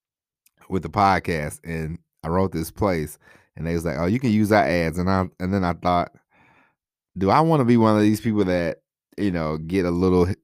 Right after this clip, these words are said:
a little, a little steam and then just start flooding you out with, <laughs> uh, with the commercials?" And I said, "Nah, I don't wanna, I don't wanna do that for right now," you know?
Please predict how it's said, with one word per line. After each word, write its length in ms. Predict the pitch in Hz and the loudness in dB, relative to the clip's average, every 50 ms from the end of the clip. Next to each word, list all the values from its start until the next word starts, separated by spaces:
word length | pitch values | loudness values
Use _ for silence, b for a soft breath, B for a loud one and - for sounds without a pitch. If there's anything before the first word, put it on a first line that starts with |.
| _ | _
a 80 | - 82 | -6 -4
little, 340 | 82 85 95 92 92 87 87 - - - | -2 0 2 2 2 2 0 -2 -8 -8
a 60 | - 87 | -4 0
little 240 | 90 95 92 90 | 2 2 2 2
steam 560 | 87 - - 101 101 101 98 98 95 92 90 b b b b b b - | 0 0 0 2 2 4 4 2 2 0 -2 b b b b b b -8
and 160 | - 87 87 | -6 -4 0
then 260 | 92 95 95 95 87 | 0 0 0 0 0
just 140 | 85 90 87 - | -2 -4 -4 -2
start 280 | - 90 85 82 82 - | 0 2 2 2 0 -2
flooding 400 | - - 92 95 95 92 92 92 | -4 -2 0 0 2 2 0 2
you 140 | 90 92 | 2 4
out 220 | 95 95 90 76 78 | 4 4 4 2 2
with, 220 | 85 87 87 90 | 0 -2 -2 -4
<laughs> 180 | 104 147 - - | -6 -4 -2 -2
uh, 200 | 107 92 73 - - | -2 -2 -2 -4 -4
with 240 | 87 87 90 - - | -6 -6 -6 -6 -6
the 360 | 92 85 80 80 73 73 85 - | -4 -4 -2 -4 -4 -8 -10 -8
commercials?" 720 | - 90 85 90 98 104 110 98 107 104 98 98 - - b b b b b b b b _ | -6 -6 -2 0 2 2 2 0 0 -4 -6 -6 -8 -12 b b b b b b b b _
And 120 | - 78 87 | -8 -4 -2
I 100 | 90 95 | -2 -2
said, 420 | 95 - - 85 87 87 85 82 - _ _ _ _ _ _ _ - | -4 -4 -4 -2 -2 -2 -2 -4 -8 _ _ _ _ _ _ _ -20
"Nah, 320 | 50 53 58 60 58 - - - - - - - - - - - 50 50 | -20 -20 -20 -18 -18 -18 -18 -16 -16 -18 -16 -18 -18 -20 -20 -16 -10 -4
I 160 | 78 92 85 | -2 0 0
don't 140 | 73 64 53 | -2 -4 -8
wanna, 140 | 50 50 50 _ _ _ - | -14 -20 _ _ _ _ -4
I 140 | 92 104 95 | -2 -2 0
don't 120 | 82 76 | -2 -4
wanna 180 | 67 58 53 57 | -6 -8 -12 -14
do 160 | 55 60 62 | -14 -12 -12
that 160 | 58 55 - - | -10 -12 -12 -12
for 120 | - 73 | -12 -10
right 200 | 76 71 71 71 | -10 -8 -8 -6
now," 220 | 80 85 90 95 98 | -6 -4 -2 -2 0
you 140 | 101 107 | 0 2
know? 260 | 117 127 127 131 135 | 2 4 2 2 2